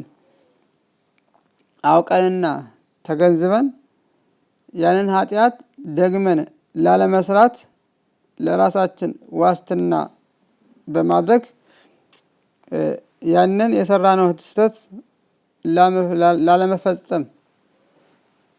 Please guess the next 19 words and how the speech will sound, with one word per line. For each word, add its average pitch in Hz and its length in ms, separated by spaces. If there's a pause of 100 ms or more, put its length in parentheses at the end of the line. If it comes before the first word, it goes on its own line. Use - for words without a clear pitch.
(840)
በመወሰን 185 640 (840)
ያንን 185 380
ቁርባን 185 340
እናቀርባለን 180 520
ማለት 165 200
ነው። 139 120 (320)
ይህን 180 200
ስናደርግ 185 600 (380)
ያ 165 140 (340)
ቁርባን፣ 175 500 (440)
በዚያ 170 340
ቁርባን 175 320
አማካኝነት 180 580 (320)
ኃጢአታችን 175 680 (320)
ይሰረያል 165 760 (100)
ወይም 151 280 (280)
ይደመሰሳል 160 800
ማለት 160 200
ነው። 147 140